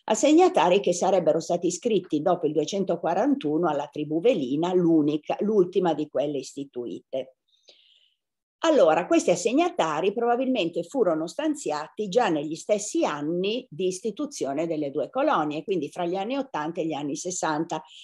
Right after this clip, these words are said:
del terzo secolo, con uno schema che è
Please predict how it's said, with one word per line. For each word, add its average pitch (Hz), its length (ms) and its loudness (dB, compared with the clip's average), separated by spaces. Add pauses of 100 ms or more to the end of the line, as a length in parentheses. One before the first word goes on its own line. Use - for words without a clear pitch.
(120)
del 170 220 4
terzo 165 380 0
secolo, 202 480 2
con 320 120 2
uno 339 260 6
schema 180 580 2
che 262 160 4
è 147 280 4